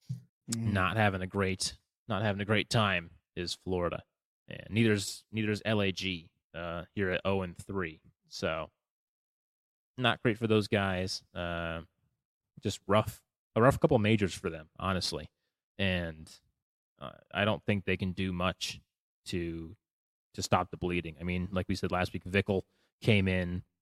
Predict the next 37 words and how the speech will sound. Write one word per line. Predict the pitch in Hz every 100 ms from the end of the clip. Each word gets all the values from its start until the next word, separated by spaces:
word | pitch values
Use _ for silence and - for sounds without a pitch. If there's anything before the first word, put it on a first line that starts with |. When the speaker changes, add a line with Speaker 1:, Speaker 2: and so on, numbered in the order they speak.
| _
Speaker 2:
for, | - 110 92 87 85 85 - -
uh, | 85 82 87 -
Havoc, | - 104 92 92 _ _ -
and | 85
that | 90 101 - _ _ _
hasn't | 104 95 101 95
gone | 90 85
to |
plan. | - 85 78 80 90 _ _ _ _ _ _ _
Um, | 87 85 82 78 78 80 - - _ _ _ _
I | 117
mean, | 101 101 - - -
you | 143
compare | 131 123 123 120
the | 101
two | - 117
guys, | 107 101 87
Vickle | 110 107 98
versus | 98 92
Havoc, | - 110 101 90 -
and | 92
Havoc | 110 101 92
takes | - 101
the | -
cake | 98 107 98
every | 95 92
single | - 87
time. | - 117 90
Havoc | 120 113 104
was | 107
their | 95
superstar, | - 156 123 95 80 - - _ 113
and | 110 101 92
Speaker 1:
Mm. | 139 135 117
Speaker 2:
so | 107 82 -
Havoc | 113 107 95 -
gets | 101